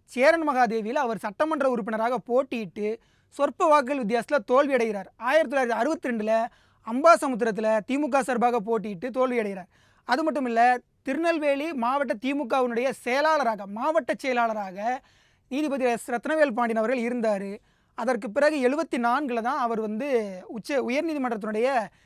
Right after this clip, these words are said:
நீதிபதியாகிறாரு. இப்படி நீதிபதி எஸ் ரத்னவேல் பாண்டியன் அவர்கள் மதிப்பு மிகுந்த மாண்புமிகு நீதிபதியாகவே இருந்தாலும், அவர் ஒரு திமுக காரராக இருந்ததனால தான் அவர் திராவிட இயக்கத்துக்கு நற்சான்றிதழ் கொடுத்தாரே தவிர,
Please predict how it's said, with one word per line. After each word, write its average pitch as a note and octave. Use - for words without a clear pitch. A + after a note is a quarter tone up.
நீதிபதியாகிறாரு. A3
இப்படி C4+
நீதிபதி C#4+
எஸ் A#3+
ரத்னவேல் D#4
பாண்டியன் C4
அவர்கள் B3
மதிப்பு B3+
மிகுந்த C4+
மாண்புமிகு C4+
நீதிபதியாகவே C4+
இருந்தாலும், A#3+
அவர் A3
ஒரு G#3
திமுக D4+
காரராக B3
இருந்ததனால A#3
தான் G#3
அவர் A3
திராவிட B3+
இயக்கத்துக்கு A3
நற்சான்றிதழ் A#3
கொடுத்தாரே B3+
தவிர, G3